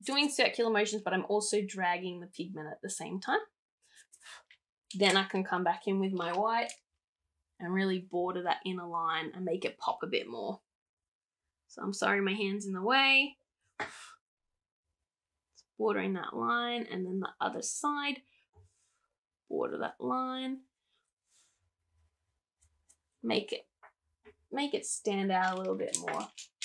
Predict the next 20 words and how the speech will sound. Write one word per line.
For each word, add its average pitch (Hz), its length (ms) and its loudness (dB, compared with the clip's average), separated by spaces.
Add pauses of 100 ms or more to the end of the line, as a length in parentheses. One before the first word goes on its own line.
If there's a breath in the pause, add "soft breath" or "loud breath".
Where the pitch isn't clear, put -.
(200)
Alternatively, 349 600 0
you 311 120 0
can 233 200 -2
grab 226 280 2
your, 247 540 -2
um, 190 400 -2 (1400)
your 208 300 -2
s-, - 500 -8 (120)
your 196 440 2
Faber-Castell 208 760 0
Pit 285 240 -2
Pastel 302 420 6
White, 320 260 8
which - 180 0
is 202 140 2
very 185 420 2
vibrant, 254 600 4
and 214 180 0
same 226 260 0
thing 330 600 -2